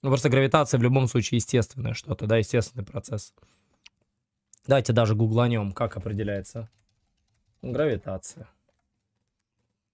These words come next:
Универсальное, фундаментальное взаимодействие между материальными телами, обладающими массой. Ну, допустим, тела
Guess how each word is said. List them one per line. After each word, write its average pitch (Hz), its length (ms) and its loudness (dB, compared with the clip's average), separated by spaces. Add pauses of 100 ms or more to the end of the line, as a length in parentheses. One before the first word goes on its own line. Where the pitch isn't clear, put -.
(1400)
Универсальное, 123 880 2 (680)
фундаментальное 123 920 2 (600)
взаимодействие 123 840 2
между 110 340 2
материальными 107 720 2
телами, 110 580 2
обладающими 104 960 2
массой. 98 600 -2 (1500)
Ну, 135 120 0
допустим, 131 500 2
тела 120 420 4